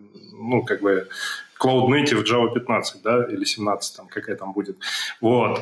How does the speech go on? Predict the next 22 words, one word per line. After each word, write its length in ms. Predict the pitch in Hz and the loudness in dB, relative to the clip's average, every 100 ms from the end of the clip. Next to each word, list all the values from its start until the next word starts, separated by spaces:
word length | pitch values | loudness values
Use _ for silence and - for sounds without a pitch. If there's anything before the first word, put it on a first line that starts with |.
| - | 2
И 960 | 131 135 135 135 135 135 135 131 123 127 | 4 6 6 6 6 6 6 6 4 2
потом 460 | - 175 269 254 | 2 4 4 4
уже, 460 | 143 110 131 117 107 | 4 4 4 4 2
да, 260 | 117 110 98 | 2 2 0
там, 320 | 95 92 90 _ - - _ | -2 -2 -6 _ -20 -20 _
ребята 320 | 107 117 110 | 0 0 2
такие: 320 | 101 - 98 | 0 0 0
"О, 540 | 101 151 202 104 - - | 4 4 4 2 -4 0
вот 220 | 160 185 | 0 2
как 120 | - | 0
это 160 | 127 110 | -2 0
делается 420 | 117 110 101 117 | 2 4 2 0
в 40 | |
Спринге, 400 | - 117 110 104 | -2 0 0 2
вот 220 | 95 120 135 | 0 0 -2
так 180 | 156 | -2
я 80 | 120 | 0
могу 240 | 113 101 131 | 2 2 2
заиспользовать 640 | 107 - 127 120 107 - | 2 0 0 2 2 2
новые 240 | 113 110 | 2 4
фичи 300 | 101 113 - | 2 0 -4
Java". 320 | 107 208 - | -2 0 0